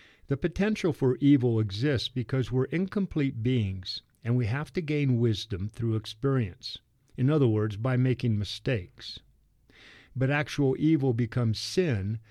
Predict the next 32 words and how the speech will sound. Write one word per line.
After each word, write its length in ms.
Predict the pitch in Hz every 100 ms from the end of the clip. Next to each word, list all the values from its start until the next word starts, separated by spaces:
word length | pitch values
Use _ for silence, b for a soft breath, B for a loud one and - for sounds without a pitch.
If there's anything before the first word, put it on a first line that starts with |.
| b b
when 220 | 123 131 135
we 140 | 131
don't 400 | 117 147 156 -
learn 600 | 139 143 104 98 113 113 - _ b b
or 260 | - 151 165
we 240 | 156 151
deliberately 600 | 139 143 156 139 143 131
make 220 | 127 123 -
choices 480 | 127 117 - 110
against 580 | 110 98 104 104 - -
God's 380 | 117 110 101 -
will. 440 | 120 135 101 82 - _ _ _ B B B B B
And 340 | 135 156 165
since 320 | - 156 135 147
we 160 | 143
are 160 | 135 135
in 120 | 131
a 60 | 120
universe 580 | 131 143 113 117 113
that 140 | 131 117
is 140 | 113
continually 640 | - 110 - 156 143 127 117
progressing, 840 | - 127 117 104 90 - 113 135 - - B B B B
that 300 | 120 147 -
means 640 | - 151 151 120 113 117 -
that 140 | 127
our 160 | 127 131
ideas 600 | 131 120 143 127 113 120
must 260 | 117 - - _ _ _ _
also 480 | 139 139 - - 82 -
continually 580 | 104 - 110 104 98
progress. 680 | 92 110 101 101 90 - -